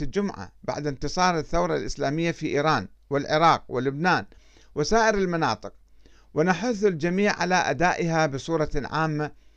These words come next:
والالتزام بها بدقة وانتظام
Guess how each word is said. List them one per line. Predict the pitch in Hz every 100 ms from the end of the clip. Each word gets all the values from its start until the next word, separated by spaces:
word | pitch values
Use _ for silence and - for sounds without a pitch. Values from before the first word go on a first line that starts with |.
| - -
والالتزام | 156 - - 160 139 202 190
بها | 175 180 175
بدقة | 156 139 185 170 165 165
وانتظام | 147 127 120 104 87